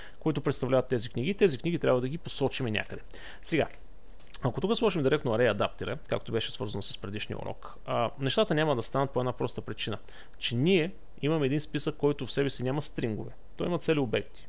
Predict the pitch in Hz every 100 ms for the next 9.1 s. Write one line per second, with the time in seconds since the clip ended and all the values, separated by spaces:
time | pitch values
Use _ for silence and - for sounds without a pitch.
0 | - - 123 143 151 156 - 127 123 -
1 | 110 127 113 - - - - - - -
2 | - 110 107 104 101 - - - - 120
3 | 120 120 113 113 - 151 180 196 196 -
4 | 131 147 156 160 120 135 113 120 - 139
5 | - 117 147 156 151 127 131 - 117 107
6 | 120 123 127 - 131 - - - 135 127
7 | 131 135 - - 123 117 139 147 117 104
8 | 120 110 113 101 107 101 113 107 107 131
9 | -